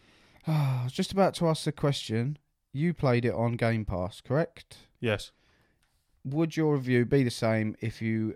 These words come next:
Speaker 1: had to pay sixty quid for that?
Speaker 2: No.
Speaker 1: What would
Speaker 2: Because
Speaker 1: it
Speaker 2: it's
Speaker 1: be?
Speaker 2: a six-hour-long game. You're paying sixty quid.
Speaker 1: Yeah, but it doesn't
Speaker 2: Wait,
Speaker 1: matter.
Speaker 2: how much does it cost?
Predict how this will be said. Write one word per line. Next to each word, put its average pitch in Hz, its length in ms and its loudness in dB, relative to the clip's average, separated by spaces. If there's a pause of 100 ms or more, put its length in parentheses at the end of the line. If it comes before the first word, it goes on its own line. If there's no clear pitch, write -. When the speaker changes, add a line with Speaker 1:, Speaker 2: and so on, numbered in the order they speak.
Speaker 1:
had 117 180 -8
to - 80 -16
pay 107 400 -4
sixty - 320 -14
quid - 180 -10
for - 100 -16
that? 87 180 -12 (320)
Speaker 2:
No. 123 140 -2
Speaker 1:
What 101 80 -4 (960)
would 107 180 -6
Speaker 2:
Because 147 120 2
Speaker 1:
it 139 40 0
Speaker 2:
it's 139 60 0
Speaker 1:
be? 143 60 2
Speaker 2:
a - 20 0
six-hour-long 131 680 0
game. 123 280 -2
You're 123 160 0
paying 123 280 -4
sixty - 520 -10
quid. 120 380 -4
Speaker 1:
Yeah, 180 160 4
but 131 140 0
it 143 60 -4
doesn't 143 160 4
Speaker 2:
Wait, 156 80 8
Speaker 1:
matter. 139 180 4
Speaker 2:
how 170 140 6
much 196 200 -2
does 170 100 -6
it 170 60 -4
cost? - 420 -4